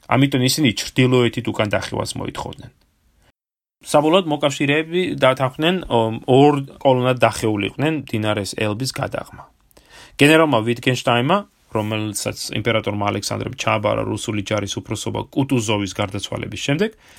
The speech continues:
გადაწყვიტა გაჩერებულიყო დაბა ბაუცენთან, საიდანაც შე-, მა-, შეეძლებდა, ამ, საჭიროებისამებრ,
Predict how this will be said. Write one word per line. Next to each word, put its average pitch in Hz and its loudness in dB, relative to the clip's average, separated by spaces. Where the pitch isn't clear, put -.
გადაწყვიტა 190 4
გაჩერებულიყო 139 2
დაბა 131 2
ბაუცენთან, 113 0
საიდანაც 151 2
შე-, 147 0
მა-, 127 2
შეეძლებდა, 135 2
ამ, 127 -2
საჭიროებისამებრ, 127 0